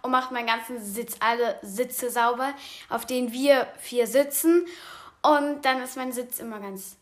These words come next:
sauber. Und dann legen wir meistens noch so einen Bezug mit, ein Encasing nennt man das, und stülpen es extra fürs Fliegen über den Sitz. Und, ähm, früher,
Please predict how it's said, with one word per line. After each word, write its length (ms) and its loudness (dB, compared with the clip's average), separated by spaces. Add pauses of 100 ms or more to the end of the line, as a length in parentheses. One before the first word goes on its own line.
sauber. 340 6 (220)
Und 160 -2 (120)
dann 240 4
legen 400 0
wir 160 -2
meistens 560 -6
noch 160 -8
so 140 -8
einen 280 -8 (480)
Bezug 520 0
mit, 200 4 (240)
ein 200 -6
Encasing 760 0
nennt 240 2
man 160 4
das, 340 2 (560)
und 360 -2 (140)
stülpen 400 0
es 120 -6
extra 500 0
fürs 320 -4
Fliegen 440 -4
über 260 0
den 180 -4
Sitz. 420 0 (460)
Und, 600 4
ähm, 640 -2
früher, 360 4